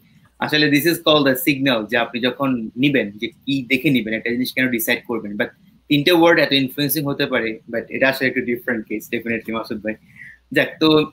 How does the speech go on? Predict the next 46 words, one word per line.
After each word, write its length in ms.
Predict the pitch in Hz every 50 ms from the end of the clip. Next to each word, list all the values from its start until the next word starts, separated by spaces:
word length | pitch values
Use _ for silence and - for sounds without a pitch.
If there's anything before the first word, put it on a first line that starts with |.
| - -
আহ, 460 | 143 147 147 147 147 147 147 147 139
ভাইয়ের 180 | - 156 175 180
সাথে 160 | 220 196 202
আমি 160 | 185 185 196
একটু 180 | 196 190 226 190
বলি, 260 | 185 190 190 240 254
যারা 240 | 208 185 170 170 170
আমাদের, 280 | 160 160 160 160 160 -
আমাদের 340 | 147 143 147 156 156 165 160 -
তো 160 | 165 165 156
হায়ার 260 | 147 131 135 135 139 135
স্টাডিজ 280 | - 151 147 143 131 131
নিয়ে 160 | 139 135 135
অনেক 300 | 131 123 127 127 123 - _ _ _ -
question 320 | 131 127 - - 143 147
করেন, 300 | - 139 123 120 123 135 - _ _ _ _ _ _ -
অনেকগুলো 360 | 143 147 160 156 180 190 190
question 320 | 190 180 165 180 175 165
কিন্তু 200 | 175 175 165 170
ভাই 140 | 143 156 156
matter 260 | 139 127 123 117 135
of 100 | 143 131 - - 123
Google, 280 | 120 110 117 110 98 - _ _ _ - 117
just 200 | 113 131 139 - - 135
একটুখানি 520 | 139 - _ - 175 151 165 165 156 127
Google 260 | 131 127 135 139 135
করলে 280 | - - 135 127 127 127
কিন্তু 220 | 123 123 131 123
হয়ে 200 | 123 123 123 123
যায়। 180 | - 117 107 - _ _ _ _ _ _ _ _ _ _ _ _ - -
So 320 | 147 139 139 131 123 120 120 -
একটু 180 | 139 - 165 160 - -
এভাবে 260 | 151 147 156 165 196
করলে 280 | 190 - 185 190 208 190
আসলে 240 | 139 147 - 151 143
আমাদের 260 | 135 139 139 143 139
উপর 280 | 139 - 143 139 131 120
লোডটা 360 | 120 120 127 123 - - 131
কমে, 320 | 131 131 123 117 113 110
আ-, 100 | 110 110 - -
অনেক 360 | 120 120 120 123 127 127 -
কিছু 200 | - 135 - 139
easy 300 | 127 131 135 131 139 131
হয়ে 160 | 123 117 110
যায় 120 | 110 - -
জানাটা। 400 | 113 113 110 107 - - -